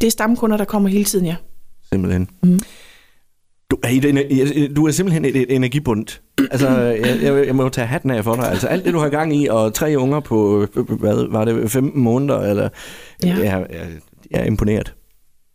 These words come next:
Speaker 1: Det, det må
Speaker 2: Simpelthen.
Speaker 1: jeg, det må jeg nok også takke min mand lidt for.
Speaker 2: <laughs>
Speaker 1: Øh, han prøver lige at,
Speaker 2: Ja,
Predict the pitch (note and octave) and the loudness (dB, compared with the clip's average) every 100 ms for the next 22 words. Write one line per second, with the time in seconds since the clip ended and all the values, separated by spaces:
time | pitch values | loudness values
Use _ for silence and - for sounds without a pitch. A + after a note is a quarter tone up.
0 | _ A3+ A3 G#3 G#3 G#3 F#3+ F#3 G3+ G#3 | _ 2 2 2 0 2 0 -2 0 0
1 | G#3 A3 A3 A3 A3+ A3 G3+ F#3+ F#3+ F3 | 0 0 -2 -2 -2 2 2 2 0 0
2 | F3+ F3 F3 F3+ B3 F3 E3 D#3+ E3+ - | 0 0 -2 -2 -6 -4 -2 0 0 0
3 | F#3 F#3 G3 F3+ E3+ | 0 2 2 2 0